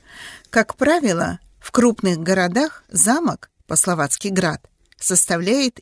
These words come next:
его историческую часть, например, Братиславский град. Однако можно встретить руины и развалины и вблизи небольших населенных пунктов, которые раньше стояли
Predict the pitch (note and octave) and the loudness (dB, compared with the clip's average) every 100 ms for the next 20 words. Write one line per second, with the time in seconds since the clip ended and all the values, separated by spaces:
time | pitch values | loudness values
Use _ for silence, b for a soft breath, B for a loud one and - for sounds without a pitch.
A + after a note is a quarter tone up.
0 | - G#3 F3+ E3 - F#3+ - E3+ F#3 - | 0 2 2 0 -2 -2 0 0 0 0
1 | A3 - F3+ E3 - D3 D3 - _ B | 0 0 -2 -2 -2 0 0 -2 _ B
2 | B B B3 - B3+ F#3 C#3+ - _ _ | B B 0 4 2 2 0 -8 _ _
3 | F3+ F3+ F#3 F3 - G#3 B3 - A#3+ A3 | -2 0 0 0 0 0 0 -2 -4 -4
4 | D#3+ C3 - _ _ _ _ B B B | -4 -4 -8 _ _ _ _ B B B
5 | B B - G3+ A#3+ C4+ C4 A3+ A#3 A3+ | B B -2 2 2 2 2 2 4 2
6 | A3+ - A3 A3 A3 G#3 - - F3+ G#3 | 2 0 2 0 0 -6 -8 -2 2 4
7 | G#3 B3 A#3 G#3+ - F#3+ F3+ F3+ F3+ C4+ | 4 6 6 2 0 0 2 2 2 2
8 | C4 E3 D#3+ F3 - G#3 F#3+ G#3 A3 A3 | 2 0 -4 -8 0 2 4 4 4 4
9 | G#3+ A3 G#3+ G#3 G#3+ G3+ - C#4+ - F#3 | 2 2 2 4 2 0 0 0 0 2
10 | - F3 F3 F3 F3 - - F3+ E3+ - | 2 2 0 0 -2 -4 2 4 2 -2
11 | C3 - - _ B B B B G3 F#3 | -6 -6 -14 _ B B B B -2 2
12 | F#3 F3+ E3 F3+ C#4 - F#3 - F3 F3+ | 2 2 2 2 2 0 0 0 0 0
13 | E3+ F#3+ | 0 -2